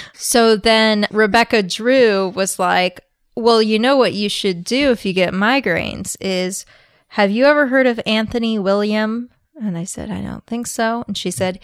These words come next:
"He's a medical medium. And his book, Medical Medium, oh, is so good. And it will tell you all about how to fix this. And did you ever have mono?"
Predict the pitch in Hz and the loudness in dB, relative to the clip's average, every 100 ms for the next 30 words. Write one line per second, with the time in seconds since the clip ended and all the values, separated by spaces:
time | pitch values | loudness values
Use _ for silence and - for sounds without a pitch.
0 | - _ - 190 208 240 254 - 269 285 | -20 _ -8 -2 -2 -2 -2 -4 -2 0
1 | 285 - 175 160 160 76 - 58 50 202 | -2 -2 -6 -6 -8 -10 -8 -8 -6 -8
2 | - - _ 214 - 202 190 185 190 190 | -12 -18 _ -6 -4 -2 -2 -4 -8 -12
3 | 214 - - - 208 214 240 247 214 208 | -14 -20 -16 -8 -4 -2 -2 -4 -8 -2
4 | 208 147 - - _ _ 185 190 202 208 | 0 0 -2 -14 _ _ -2 0 0 0
5 | 196 202 202 214 226 233 240 254 _ _ | 0 0 -2 -2 -2 -2 -2 -8 _ _
6 | _ _ _ 233 233 226 208 185 185 - | _ _ _ 2 4 6 4 2 -4 -8
7 | - 208 196 196 196 185 180 185 185 185 | -2 2 4 4 2 0 0 2 0 -2
8 | 185 185 117 214 202 - 185 180 180 175 | -2 -2 -2 -4 -4 -4 -2 0 -2 0
9 | 180 196 208 208 196 175 175 170 170 185 | 4 4 4 0 2 2 4 2 0 -2
10 | 190 180 190 - 180 180 - - 185 185 | -2 0 0 -2 -4 -4 -8 -4 -2 -2
11 | - 170 - - _ - 233 202 302 320 | -4 -8 -12 -20 _ -8 -6 -2 2 4
12 | 320 302 277 262 247 240 214 202 208 208 | 4 4 2 2 2 2 0 2 4 4
13 | 208 208 208 214 214 | 4 4 4 2 0